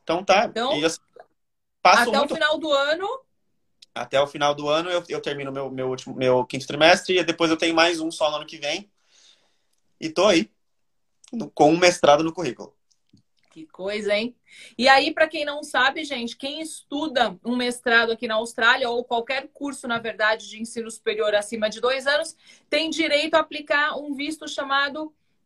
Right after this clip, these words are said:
Speaker 2: quatro oito cinco, que é o Graduate Visa, onde você pode ficar aqui na Austrália mais dois anos trabalhando sem precisar estudar.
Speaker 1: Exatamente.
Speaker 2: Esse momento é nosso, né, Felipe?
Speaker 1: Não posso esperar por esse momento. Eu tô, assim, contando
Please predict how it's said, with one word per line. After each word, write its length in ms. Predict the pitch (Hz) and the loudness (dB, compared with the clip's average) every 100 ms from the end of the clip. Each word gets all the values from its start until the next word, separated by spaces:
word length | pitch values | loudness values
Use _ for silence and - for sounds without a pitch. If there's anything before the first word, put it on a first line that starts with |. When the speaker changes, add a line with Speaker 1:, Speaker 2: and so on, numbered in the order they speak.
| - | -4
Speaker 2:
quatro 320 | 262 311 320 | 2 2 2
oito 240 | 320 320 320 | -8 -10 -14
cinco, 520 | - 262 294 302 320 | -14 -14 -12 -8 -4
que 80 | 285 | 0
é 60 | |
o 60 | 269 | 2
Graduate 560 | 269 285 294 302 311 | 4 4 2 -8 -8
Visa, 420 | 254 262 269 320 320 _ | -10 -8 0 0 0 _
onde 320 | 240 294 302 | -6 -4 -4
você 260 | 262 285 294 | -6 -4 -4
pode 200 | 285 285 | -4 -4
ficar 120 | 285 | -4
aqui 120 | 285 | -6
na 60 | 285 | -4
Austrália 500 | 277 277 269 269 269 | -6 -4 0 2 2
mais 320 | 277 277 254 | 0 -2 -4
dois 360 | 214 294 349 320 | 2 4 4 -2
anos 340 | 294 302 320 | -2 -4 -6
trabalhando 720 | - 285 302 294 277 277 294 | -2 0 2 0 0 -6 -8
sem 320 | 311 - 302 | -12 -8 -8
precisar 360 | 320 320 320 294 | -6 -8 -6 -8
estudar. 440 | 311 330 269 190 _ _ _ _ _ _ _ _ _ _ _ | -8 -4 -2 -4 _ _ _ _ _ _ _ _ _ _ _
Speaker 1:
Exatamente. 280 | 113 110 104 | -14 -10 -8
Speaker 2:
Esse 80 | 117 | -4
momento 380 | 113 147 202 247 | 0 0 -2 -4
é 60 | |
nosso, 360 | 254 202 165 - | -4 -6 -8 -10
né, 120 | 185 | -10
Felipe? 260 | 190 185 131 123 | -8 -4 -2 -2
Speaker 1:
Não 100 | 175 - | -4 -2
posso 280 | 139 151 - | 2 2 2
esperar 460 | 165 - 160 131 147 | -10 -2 2 2 0
por 100 | 156 | -4
esse 180 | 180 | -6
momento. 420 | 160 151 127 117 117 | -4 -4 -4 -8 -12
Eu 40 | |
tô, 140 | - - | -4 -4
assim, 220 | - 135 | -4 -8
contando 500 | - 156 156 165 | -2 -2 0 0